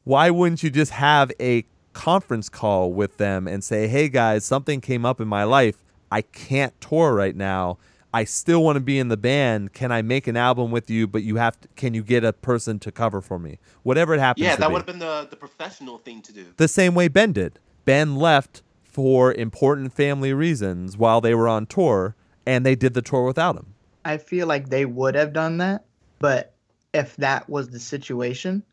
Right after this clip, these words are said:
Speaker 3: I don't think this is the situation. My theory is that maybe all these, 'cause you know how for a while, before we found out about all this Dennis stuff, there have been talks with Danny Worsnop,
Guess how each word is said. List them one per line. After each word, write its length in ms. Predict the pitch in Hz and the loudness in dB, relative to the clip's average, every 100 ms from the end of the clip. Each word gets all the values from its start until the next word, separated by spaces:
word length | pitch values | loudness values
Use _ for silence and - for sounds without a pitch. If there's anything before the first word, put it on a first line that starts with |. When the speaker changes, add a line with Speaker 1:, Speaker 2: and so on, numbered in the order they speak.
| _ _ _ - | _ _ _ -8
Speaker 3:
I 140 | 165 151 | -2 0
don't 220 | 156 143 | 0 -4
think 200 | 147 131 | -6 -4
this 200 | 135 139 | -6 -6
is 100 | 139 | -10
the 100 | 123 | -10
situation. 760 | - 139 135 123 120 - - - _ _ _ _ - | -8 -8 -6 -6 -6 -8 -16 -16 _ _ _ _ -6
My 300 | 143 156 165 | -2 0 -2
theory 600 | - 160 165 143 131 113 | -4 -2 0 0 -2 -4
is 200 | 123 120 | -6 -2
that 360 | 123 120 120 _ _ _ - | 0 0 -4 _ _ _ -10
maybe 680 | 131 139 156 156 170 175 185 _ _ _ - | -4 0 0 0 0 0 -4 _ _ _ 0
all 200 | 156 160 | 2 4
these, 200 | 165 156 | 2 0
'cause 220 | 180 165 | -2 0
you 80 | 190 | 2
know 140 | 196 | 2
how 160 | 175 165 | 0 -4
for 320 | - 165 156 | 0 0 2
a 80 | 131 | -2
while, 500 | 120 123 127 143 156 | -4 -4 -2 -2 -4
before 340 | 151 127 139 | -8 -6 -2
we 140 | 139 139 | 0 0
found 280 | 139 135 | -2 -2
out 180 | 131 135 | 0 0
about 200 | 131 131 | -2 -4
all 140 | 127 123 | -6 -6
this 300 | 131 123 - 135 | -8 -10 -14 -6
Dennis 340 | 127 135 147 | -4 -4 -8
stuff, 320 | - 160 160 - _ _ | -4 -2 -2 -6 _ _
there 200 | - 143 | -2 0
have 200 | 135 135 | 0 -4
been 160 | 135 127 | -6 -8
talks 420 | 139 147 139 - | -2 0 0 -4
with 140 | 135 123 | -12 -6
Danny 240 | 135 131 | -6 -6
Worsnop, 640 | 127 147 147 - 123 123 | -2 0 -2 -4 -4 -4